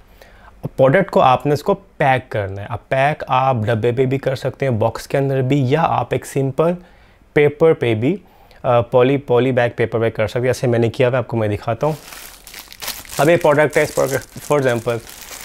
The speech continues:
इस प्रोडक्ट का मुझे ऑर्डर आया है। अब मैंने इसको एक सिंपल पॉली बैग पेपर में, प्लास्टिक के पेपर में पैक कर लिया।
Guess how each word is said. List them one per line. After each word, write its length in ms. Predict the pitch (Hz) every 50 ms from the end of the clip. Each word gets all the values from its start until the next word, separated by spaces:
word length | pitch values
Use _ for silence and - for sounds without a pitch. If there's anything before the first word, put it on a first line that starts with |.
| - - -
इस 140 | 156 139 -
प्रोडक्ट 300 | - - 143 135 131 117
का 80 | - 139
मुझे 180 | 135 123 120
ऑर्डर 260 | 120 104 101 107 104 101
आया 160 | 98 95 98
है। 60 | 98 - - - - - - - -
अब 100 | - 139
मैंने 240 | 147 151 151 156 160
इसको 260 | 156 - - 170 160 135 - - - -
एक 380 | 147 131 135 131 - - - 139
सिंपल 540 | - - - 135 131 120 - - 147 147 143
पॉली 340 | 143 - 123 117 120 131
बैग 220 | 131 120 127 127 123 -
पेपर 320 | - 113 107 - - 131
में, 240 | 123 117 110 110 113 110 - - - - - - - - -
प्लास्टिक 500 | 127 113 110 113 - - - 156 147 -
के 120 | - 147
पेपर 400 | 135 - 120 110 107 - 120 117
में 240 | 110 104 104 110 117
पैक 340 | 113 - - - 156 180 180
कर 160 | - 127 113
लिया। 240 | 107 104 104 104